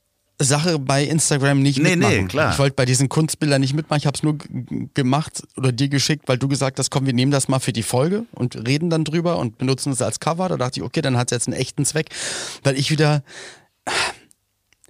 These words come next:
Speaker 1: weißt du, was damit einfach immer nur getriggert wird,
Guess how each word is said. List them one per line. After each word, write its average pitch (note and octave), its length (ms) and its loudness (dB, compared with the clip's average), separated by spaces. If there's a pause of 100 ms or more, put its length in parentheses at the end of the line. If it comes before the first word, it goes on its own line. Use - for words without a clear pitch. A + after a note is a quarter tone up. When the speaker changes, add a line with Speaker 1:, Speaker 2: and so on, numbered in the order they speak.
(680)
Speaker 1:
weißt D#3+ 220 4
du, E3+ 40 0
was E3+ 180 0
damit D3 280 2
einfach C#3+ 240 0
immer E3 220 4
nur D#3+ 100 4
getriggert E3+ 540 0
wird, G#3 380 -2